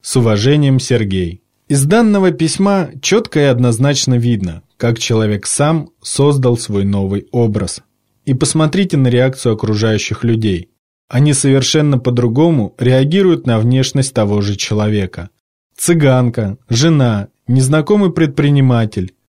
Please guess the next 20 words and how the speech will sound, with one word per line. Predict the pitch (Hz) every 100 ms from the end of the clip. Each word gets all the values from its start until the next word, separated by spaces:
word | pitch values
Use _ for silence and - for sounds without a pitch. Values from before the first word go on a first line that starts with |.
| _ _ -
А | 131
сам | - 220
Сергей | 208 196 175 175
без | 135 131
спешки | - - 151 - -
и |
промедления | 110 110 110 110 113 139 151 139
действует | 123 120 131 110 - 90 80 _ _ _
и | 214
добивается | 180 135 120 107 113 110 -
результатов. | 110 110 117 107 101 92 107 - _ _ _ _ _ _ _
А | 120
смена | - 151 151
места | 139 139 135 131
работы, | 120 117 123 139 147
где | 139 139
он | 135
получал | 135 135 131 139 131
буквально | 127 120 131 127 123
гроши, | 120 123 120 - 123 120